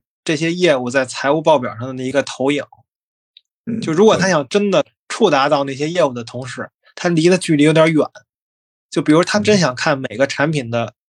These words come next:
Speaker 1: 毛利到底是为什么降了，
Speaker 2: 嗯。
Speaker 1: 或者为什么涨了，那可能业务的人员也懒得去告诉他。啊，
Speaker 2: <laughs> 对。
Speaker 1: 就会，就会有这个问题。然后，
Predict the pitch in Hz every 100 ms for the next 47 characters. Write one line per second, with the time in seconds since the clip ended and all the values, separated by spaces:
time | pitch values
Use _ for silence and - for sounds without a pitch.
0 | - 135 139 180 160 117 175 131 117 127
1 | 139 - 208 156 120 117 113 156 113 -
2 | - 135 180 151 156 165 123 - 98 98
3 | _ _ _ _ _ _ 170 151 139 165
4 | 214 170 135 131 151 160 139 143 143 120
5 | 120 151 170 123 110 _ _ _ _ _
6 | _ _ _ _ _ - 107 - _ -
7 | 104 - 170 185 - _ _ _ _ -
8 | 196 196 135 180 143 127 117 117 _ -
9 | 147 175 170